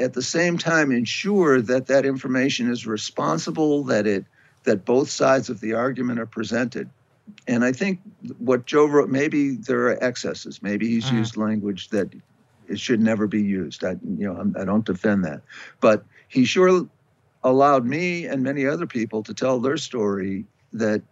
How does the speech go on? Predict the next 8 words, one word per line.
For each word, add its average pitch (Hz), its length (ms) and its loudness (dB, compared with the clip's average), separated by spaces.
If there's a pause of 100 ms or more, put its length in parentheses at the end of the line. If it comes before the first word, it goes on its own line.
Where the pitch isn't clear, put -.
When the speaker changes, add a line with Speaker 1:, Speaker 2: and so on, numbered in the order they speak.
Speaker 1:
is 107 280 -2
opposite 127 640 -2
to 107 160 -2
the 95 320 -2
Malones 101 520 -4
and 92 100 -2
McCulloughs. 85 480 -8
Speaker 2:
Right. 95 200 -4